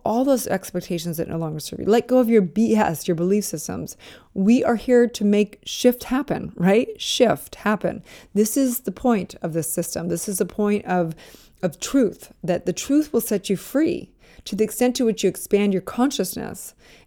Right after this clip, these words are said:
and you get a mentor and a coach and have a support group and get your mind right each and every day, all day long. The truth will set you free to live a life that you love. That is how this works.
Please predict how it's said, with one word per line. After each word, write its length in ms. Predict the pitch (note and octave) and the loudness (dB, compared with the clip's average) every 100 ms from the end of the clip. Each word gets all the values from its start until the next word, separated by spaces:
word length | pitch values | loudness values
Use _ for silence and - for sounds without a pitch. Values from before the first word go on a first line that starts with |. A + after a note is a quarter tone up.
| - | -4
and 280 | F#3+ G3 G3 | 0 2 2
you 80 | |
get 180 | F#3+ B3+ | 4 6
a 40 | B3+ | 8
mentor 420 | A3+ D4 - F#3 | 6 4 2 0
and 80 | F3 | 0
a 40 | |
coach 440 | - A3+ D4 - | -2 -2 -2 -2
and 140 | F#3 F3 | -4 -2
have 180 | F#3 G3+ | -2 -2
a 40 | |
support 480 | G3+ A3 - C4 C#4 | -2 -6 2 2 2
group 300 | A3+ - - | 0 0 0
and 160 | F#3 | -2
get 100 | F3+ | 0
your 100 | - | 0
mind 360 | G#3+ G#3 A3 B3 | 2 4 4 4
right 220 | A3+ F#3+ | 2 0
each 240 | - G#3+ - | -2 -4 -4
and 80 | G#3+ | -4
every 220 | F#3+ G3+ | -2 0
day, 320 | F3 G#3 G3+ - | 2 2 2 0
all 200 | G3 G#3 | 2 4
day 120 | G#3 | 4
long. 380 | G3 G3 F3 D#3+ - - - _ | 4 2 0 -6 -12 -20 -20 _
The 100 | - | -2
truth 540 | F#3+ - D4+ D#4 A3+ - _ | -2 -2 2 4 2 -6 _
will 100 | F3+ | -8
set 320 | - F#3+ F#3 | -4 -6 -4
you 80 | G3 | -6
free 440 | - G3 G3+ E3+ | -4 -2 0 -2
to 140 | - - | -6 -4
live 200 | E3 D#3+ | -4 -2
a 40 | |
life 380 | E3 D3+ D3 D3 | -2 -2 -6 -8
that 240 | - - | -12 -8
you 60 | F3 | -6
love. 320 | D#3 C#3+ D3+ | -4 -6 -4
That 200 | E3+ G3 | -4 -2
is 220 | G3+ F3+ | -2 -6
how 200 | - - | -8 -8
this 220 | D#3+ D3+ - | -8 -8 -10
works. 440 | - - - - | -10 -12 -16 -20